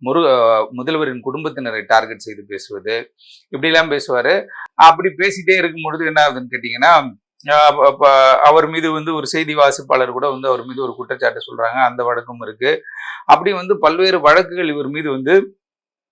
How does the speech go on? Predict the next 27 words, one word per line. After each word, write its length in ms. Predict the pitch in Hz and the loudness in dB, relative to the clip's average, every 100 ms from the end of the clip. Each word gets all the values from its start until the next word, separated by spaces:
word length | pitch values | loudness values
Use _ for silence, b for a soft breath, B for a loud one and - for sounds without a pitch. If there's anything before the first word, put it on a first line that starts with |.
| _ | _
போடப்படுது. 500 | 143 151 131 123 156 147 | 0 0 0 -4 -2 0
எடுத்தவங்க 560 | 165 196 185 170 131 151 | 2 2 2 2 4 2
டக்கு 140 | 143 | 2
டக்குன்னு 400 | 175 175 175 160 | 2 0 0 -2
எடுத்தவங்க 260 | 151 160 151 | -2 -4 -4
ஒருத்தன்னு 260 | 135 143 135 | -6 -6 -10
சொல்லிட்டு 420 | 139 135 147 135 | -12 -6 -4 -6
ஒருத்தவங்களை 260 | 127 117 113 | -6 -8 2
டார்கெட் 360 | 123 131 127 | 4 4 -4
பண்ணி 180 | 120 123 | -12 -14
சமூக 400 | 117 123 143 135 | -8 -6 -2 -2
வலைதளத்துல 540 | 127 117 117 113 127 131 B B B B | -2 -4 -8 0 0 0 B B B B
என்னோட 280 | 139 139 131 | -6 -2 -2
வீடியோ 300 | 131 156 143 | -2 0 0
வந்து 240 | 123 123 131 | -2 -6 -8
இத்தனை 240 | 120 117 | -8 -8
லட்சம் 220 | 113 110 | -10 -6
பேர், 140 | 143 135 | -4 -4
இத்தனை 240 | 120 113 | -6 -10
லட்சம் 300 | 110 120 127 | -10 -10 0
பேர் 140 | 127 | 2
பார்க்கறாங்க 260 | 127 123 113 | 4 2 0
அப்படின்றதுக்காக 520 | 113 110 104 104 147 | -8 -14 -14 -8 -4
நம்ம 180 | 160 127 | -4 -6
கண்டதையும் 460 | 117 139 143 147 123 | -8 -8 -14 -14 -12
பேசிட 340 | 127 131 113 | -10 -10 -12
முடியாது. 360 | 95 95 - | -14 -16 -16